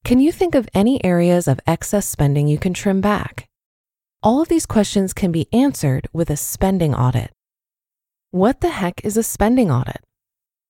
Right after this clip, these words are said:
A spending audit is when you and your partner sit down to review or audit all of your transactions over the past month. Bank and credit card statements get pulled out and marked up. All this info you'll gather gets put into a spreadsheet or written out.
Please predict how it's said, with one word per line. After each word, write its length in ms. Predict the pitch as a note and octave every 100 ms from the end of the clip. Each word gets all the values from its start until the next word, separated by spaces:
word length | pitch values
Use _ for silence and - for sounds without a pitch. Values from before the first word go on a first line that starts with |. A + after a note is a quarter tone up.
| _ _ _
A 80 | G#3
spending 460 | G#3+ - B3 D#4 D#4+
audit 340 | G3 F#3+ F#3+
is 140 | F3 F3
when 160 | E3+
you 120 | E3+
and 80 | A3
your 120 | C#4
partner 360 | - F3 D3 D#3
sit 280 | - - -
down 300 | F3 E3 E3
to 120 | F#3
review 560 | E3+ E3 F#3+ G#3+ A3 -
or 220 | F#3 - -
audit 400 | C4 B3 B2+ - -
all 180 | F3 G3
of 140 | B3
your 100 | C#4+
transactions 760 | C#4+ - C#4+ F#3+ D#3+ - D#3+ D#3
over 140 | E3 D#3
the 100 | D#3
past 360 | - D3+ -
month. 380 | C3+ A#2+ - - _ _ _ _ -
Bank 280 | F#3+ A#3+ -
and 160 | G#3
credit 240 | - C4+ -
card 180 | A#3+ -
statements 480 | - - D#3+ D#3
get 200 | - -
pulled 260 | - B3+ C4+
out 220 | G#3 F#3+
and 100 | F3
marked 320 | E3 D3+ D3+ D3
up. 220 | - - _ _ _ _ _ _ -
All 160 | A3 C#4
this 200 | D#4 -
info 320 | G3 G3 G#3+
you'll 180 | G3 D#3+
gather 360 | D3+ D3+ F#3 G#3
gets 200 | F#3 -
put 200 | - G#3+
into 240 | A#3 B3+
a 40 | C4
spreadsheet 580 | - F3 D#3+ - E3+ -
or 140 | E3
written 320 | D3 D3 D3+
out. 240 | C3+ C#3+